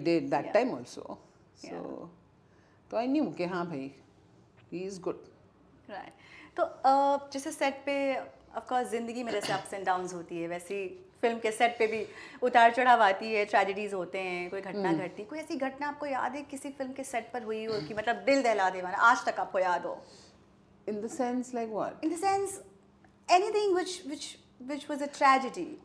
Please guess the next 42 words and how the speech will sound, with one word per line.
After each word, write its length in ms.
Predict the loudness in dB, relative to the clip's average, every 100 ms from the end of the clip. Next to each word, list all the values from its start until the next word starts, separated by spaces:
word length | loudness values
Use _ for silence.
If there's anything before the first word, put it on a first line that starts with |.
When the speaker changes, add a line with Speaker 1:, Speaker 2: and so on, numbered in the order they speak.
| 4
Speaker 2:
on 120 | 4
set 240 | 2 4
Speaker 1:
No, 100 | 4
Speaker 2:
while 240 | 8 8 6
shooting। 160 | 8
Speaker 1:
ट्रेजेडी 480 | 12 12 12 8 6
तो 120 | 6
यही 320 | 6 6 4
थी 360 | 2 2 2 0
कि 160 | 0 2
भाई 260 | 4 2
दिव्या 340 | 2 2 4 6
भारती 400 | 6 4 2 2
जब, 400 | 2 2 -8 -10 -10 -12 -14 2
because 260 | 4 4 4
एक 240 | 4 6
रात 200 | 6 6
पहले 600 | 4 2 4 4 4 2 -8 -20 -2
हम 160 | 2 6
लोग 160 | 4
सब 180 | 4 0
मिले 280 | 2 2 2
थे, 40 |
it 100 | 2
was 120 | 0
my 160 | 0 -2
birthday, 440 | 2 2 4 -2
fourth 320 | -2 -2 -2 -2
of 100 | -2
April। 360 | -2 -2 -2 -2
Speaker 2:
Okay। 600 | -2 -8 -16 -16 -16 4
Speaker 1:
और 140 | 6
एक 240 | 6 4 6
रात 220 | 6 6
हम 180 | 4 2
सब 320 | 10 10 10
मिले 260 | 8 6 6
थे 340 | 8 8 8
उसमें, 280 | 4 0 -2
साजिद 480 | 6 6 6 -2 -2
नडियाडवाला, 720 | -2 -2 0 0 2 2 2
गोविंदा, 960 | 2 0 2 -2 0 0 0 -2 -4